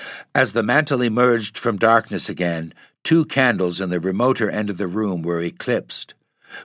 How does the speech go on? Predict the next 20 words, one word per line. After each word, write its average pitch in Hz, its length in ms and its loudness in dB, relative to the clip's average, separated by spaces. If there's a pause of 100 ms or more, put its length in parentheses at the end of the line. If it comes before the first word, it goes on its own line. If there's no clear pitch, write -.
But - 180 -2
with 104 120 0
the 92 100 0
same 135 340 2
match 117 320 2
I 101 160 4
also 117 340 4
relit 104 460 0
the 98 100 -4
larger 95 400 0
mirror 90 360 0
candles, 76 580 -10 (240)
and 85 140 -4
those 101 280 4
on 104 120 0
the 101 100 -4
floor 98 380 0
near 87 160 0
the 92 100 -6
doorway, 82 640 -6